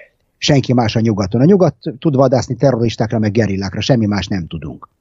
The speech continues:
Esetleg kibertámadásokat, ki-, kibercsapásokat mérni. Úgyhogy nem vagyok benne biztos, hogy akik tanították az ukránokat, azok többet tudnak, mint az ukránok. Én biztos vagyok benne, hogy egy ukrán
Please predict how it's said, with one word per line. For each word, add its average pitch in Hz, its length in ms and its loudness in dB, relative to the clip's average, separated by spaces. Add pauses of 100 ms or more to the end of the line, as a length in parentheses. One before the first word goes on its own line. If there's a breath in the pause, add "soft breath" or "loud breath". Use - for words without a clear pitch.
(160)
Esetleg 113 300 0
kibertámadásokat, 101 960 -2 (200)
ki-, 131 140 2
kibercsapásokat 113 840 -2
mérni. 92 340 -2 (320 loud breath)
Úgyhogy 127 200 2
nem 151 120 4
vagyok 185 200 4
benne 170 220 0
biztos, 165 240 -4
hogy 135 100 -4
akik 135 160 -8
tanították 156 580 0
az 120 100 0
ukránokat, 127 580 2 (260 loud breath)
azok 120 220 -2
többet 131 260 2
tudnak, 113 280 -2
mint 113 180 -2
az 110 100 -2
ukránok. 101 420 -2
Én 117 80 2
biztos 143 280 2
vagyok 117 220 0
benne, 139 180 4
hogy 117 100 0
egy 107 100 -6
ukrán 123 400 0